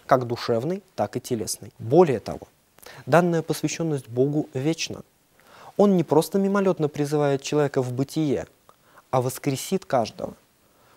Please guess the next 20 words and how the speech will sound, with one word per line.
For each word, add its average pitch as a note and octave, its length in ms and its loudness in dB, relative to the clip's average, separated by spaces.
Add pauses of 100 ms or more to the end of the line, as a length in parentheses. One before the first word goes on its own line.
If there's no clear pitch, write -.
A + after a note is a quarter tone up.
То D3+ 120 4
есть - 340 0
именно F#3+ 400 2
целостный D#3+ 640 0
человек D3+ 580 -2
в - 120 -18
полноте C3 480 0
единства D3+ 580 -2
души D#3 420 -2
и D3 160 -4
тела C#3+ 480 -2 (140)
наследует A#2+ 560 -2
вечность. - 500 -6 (1120)
Апостол D#3+ 460 -2
отмечает, - 640 -6 (540)
что, - 360 0 (120)
например, C3+ 500 -4
внебрачные C3+ 720 -4
половые A#2 380 -4
отношения - 560 -12